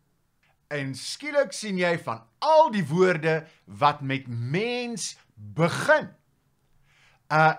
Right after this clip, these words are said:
is drieduisend vierhonderd eenenzestig mense, driehonderdrieëntwintig menslike,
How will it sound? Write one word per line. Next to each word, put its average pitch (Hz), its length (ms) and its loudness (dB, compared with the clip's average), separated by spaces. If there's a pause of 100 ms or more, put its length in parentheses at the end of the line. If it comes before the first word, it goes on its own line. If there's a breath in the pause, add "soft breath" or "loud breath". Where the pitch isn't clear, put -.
(100)
is 160 240 -4
drieduisend 208 540 2
vierhonderd 180 500 -4
eenenzestig 175 640 -6
mense, 113 680 -2 (440 loud breath)
driehonderdrieëntwintig 170 1400 -4
menslike, 120 1000 -4